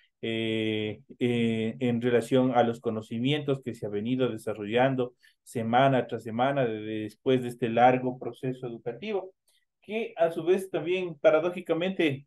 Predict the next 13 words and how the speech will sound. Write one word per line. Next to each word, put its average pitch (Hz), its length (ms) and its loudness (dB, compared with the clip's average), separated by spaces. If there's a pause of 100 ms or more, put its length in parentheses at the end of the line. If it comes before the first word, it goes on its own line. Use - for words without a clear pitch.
eh, 127 720 2
que 117 380 -4
se 131 180 -4
puede 160 260 4
decir 175 300 -2 (360)
que 233 80 4
ha - 80 -2
pasado 170 400 6
volando, 156 440 6
ha 139 60 2
sido 165 240 -2
bastante 156 420 -2
corto. 185 300 4